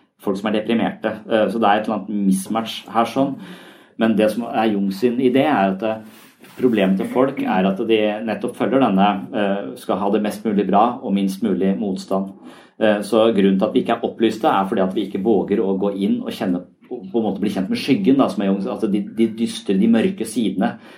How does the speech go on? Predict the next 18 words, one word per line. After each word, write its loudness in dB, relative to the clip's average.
eh, 2
i, 0
i 2
oss -4
selv. 0
Så -6
når 0
vi 4
er, 4
når -2
vi 2
har, 4
eh, 2
smerte, -2
når 0
vi 4
er, 2
eh, -4